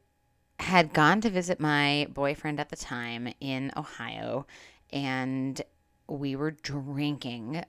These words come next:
aggressively, and we got into a disagreement, and it ended up with him leaving me at the airport. I didn't have a flight to return to New York, and, uh, it was the dead of winter,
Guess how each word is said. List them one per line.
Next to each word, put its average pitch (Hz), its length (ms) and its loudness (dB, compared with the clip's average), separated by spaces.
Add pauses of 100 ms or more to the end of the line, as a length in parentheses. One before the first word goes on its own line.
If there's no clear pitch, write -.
aggressively, 127 920 -2 (480)
and 135 800 -2 (500)
we 139 500 2 (100)
got 127 200 -4
into 165 220 -2
a 202 60 2
disagreement, 147 800 -2
and 143 120 2
it 139 40 2
ended 147 400 0
up 143 180 4
with 147 120 0
him 139 500 -2
leaving 147 360 0
me 131 400 -2
at 131 140 -4
the 170 180 -2
airport. 117 480 -2
I 143 100 2
didn't 135 180 -4
have 175 120 -4
a 190 60 -8
flight 113 440 -6
to 165 100 -6
return 131 380 -4
to 151 100 -8
New 165 100 -2
York, 139 440 -6 (600)
and, 143 460 0
uh, 139 400 2 (220)
it 156 100 -4
was 151 140 -2
the - 120 -6
dead 131 300 0
of 170 160 -2
winter, 131 520 0